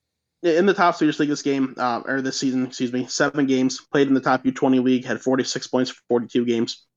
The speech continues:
gonna be playing the U twenty League again next year. Gonna get some pro games. Did really well at the World eighteens, ten points for seven games. Um, look, you know, he's, he's got some talent. He's got some offensive upside. Someone that'll be, you know, probably a third round pick, uh, somewhere in that range. May-, maybe go a little bit higher if a team really likes him.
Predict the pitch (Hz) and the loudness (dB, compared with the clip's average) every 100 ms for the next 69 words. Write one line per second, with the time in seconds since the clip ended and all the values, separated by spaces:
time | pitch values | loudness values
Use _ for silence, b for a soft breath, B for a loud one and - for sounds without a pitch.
0 | _ _ 151 135 131 139 135 127 123 127 | _ _ 2 2 0 2 2 2 2 2
1 | 120 120 117 120 113 110 - 107 104 127 | 2 2 0 0 0 0 0 0 2 2
2 | 131 131 113 117 113 107 110 107 - B | 2 0 -2 0 0 0 -2 -4 -8 B
3 | B - 143 139 139 135 123 127 127 123 | B 0 4 6 8 8 6 4 2 2
4 | 110 104 127 131 127 120 - 160 156 - | 0 0 2 2 2 0 4 6 6 2
5 | - 135 - - 127 131 131 131 120 117 | 0 0 -2 -2 -2 0 0 0 0 -2
6 | 120 - b b _ _ _ - 123 120 | -4 -6 b b _ _ _ -2 2 4
7 | 120 156 151 143 127 160 165 156 160 190 | 4 2 2 0 2 2 0 0 2 2
8 | 190 147 135 151 143 - 135 135 123 131 | 2 0 2 4 4 2 2 2 0 0
9 | 143 131 135 139 - 127 147 127 135 b | -2 -2 -6 -4 -4 0 0 0 -2 b
10 | b _ - 190 214 180 151 131 147 160 | b _ 0 4 6 4 4 4 4 0
11 | _ _ 160 143 - 143 139 147 143 143 | _ _ -2 -2 0 0 0 2 0 0
12 | 131 - _ _ - 131 151 147 147 147 | -4 -10 _ _ -6 0 2 4 4 2
13 | 147 175 202 110 117 156 147 147 147 147 | 2 0 0 -6 -2 0 2 2 2 4
14 | 170 160 143 117 135 139 147 143 139 147 | 2 2 0 0 0 0 0 2 2 2
15 | 131 143 147 117 - 123 107 101 90 - | 2 2 2 0 -2 -2 0 -4 -6 -10